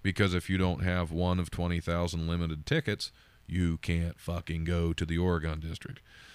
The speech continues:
So that, it, it, it, uh, Dave Chappelle's doing a big show there, and there's gonna be a lot of other artists and musicians and whatever.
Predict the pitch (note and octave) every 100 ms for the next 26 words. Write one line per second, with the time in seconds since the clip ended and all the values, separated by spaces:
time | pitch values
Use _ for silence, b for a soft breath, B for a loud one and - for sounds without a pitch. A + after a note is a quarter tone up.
0 | B - A2 G2 F#2+ F2 B B - G#2+
1 | A#2+ A2+ A#2+ - G2 - G#2+ - B B
2 | B B B B B _ _ _ _ _
3 | - - - _ - F#2 F2+ F#2 C3 B2+
4 | - A2 G2 F2+ F2 D#2 D2 C#2+ C#2+ D2
5 | D#2+ - C#2 - D#2 D2+ D2+ E2 D#2+ D#2+
6 | D2+ D#2 D#2+ D#2 D#2 D#2+ D#2 D#2+ D#2 -
7 | - D#2+ E2 D#2 E2 D#2+ D#2 D2 D2+ D#2
8 | D2+ D2+ D2+ D2+